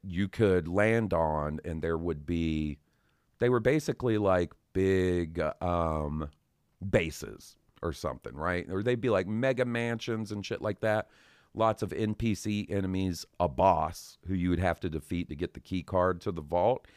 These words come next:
And then the vaults were just packed with cool shit. Um, I loved that heist mechanic. It was a super fun way to drop in, get some good gear,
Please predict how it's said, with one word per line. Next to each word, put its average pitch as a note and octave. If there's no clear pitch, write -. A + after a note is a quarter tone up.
And A#2
then C#3+
the B2+
vaults F2
were G2+
just F#2
packed E2+
with E2
cool D#2
shit. C#2
Um, D#2+
I C3
loved F2
that G2
heist F2+
mechanic. G#2
It F#2+
was F#2+
a F2
super G#2+
fun F#2+
way F#2+
to F2
drop E2
in, E2+
get F#2
some E2+
good D#2
gear, E2